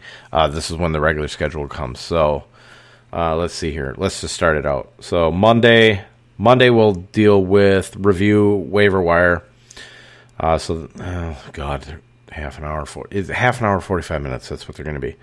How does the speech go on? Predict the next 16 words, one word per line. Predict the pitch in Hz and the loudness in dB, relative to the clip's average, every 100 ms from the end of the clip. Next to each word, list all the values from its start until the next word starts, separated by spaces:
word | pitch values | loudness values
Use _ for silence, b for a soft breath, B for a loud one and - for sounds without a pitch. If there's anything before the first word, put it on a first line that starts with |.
| B B B B B B B - | B B B B B B B -12
So | - 101 98 92 | 2 6 6 6
we'll | 95 | 4
go | 95 101 | 4 4
over | 92 | 4
waiver | 92 110 101 101 | 4 4 4 4
wire, | 98 98 95 92 87 92 98 | 6 6 6 4 2 -4 0
uh, | 90 85 | 2 4
review | 85 82 98 98 | 0 0 2 2
of | |
the | 90 | 2
weekend. | 87 92 104 95 90 - _ b b - _ - 78 | -2 0 2 2 0 -10 _ b b -20 _ -14 -4
Uh, | 85 82 | 0 2
Tuesday, | 80 131 127 - 120 113 110 107 98 b b b b b b b | 2 4 4 4 4 6 6 4 0 b b b b b b b
uh, | - 87 82 82 | -8 -4 -2 -2
we'll | 85 90 87 | -2 -2 -2
start, | 82 - - - 101 98 95 92 - | -2 -8 -14 0 4 6 6 4 -2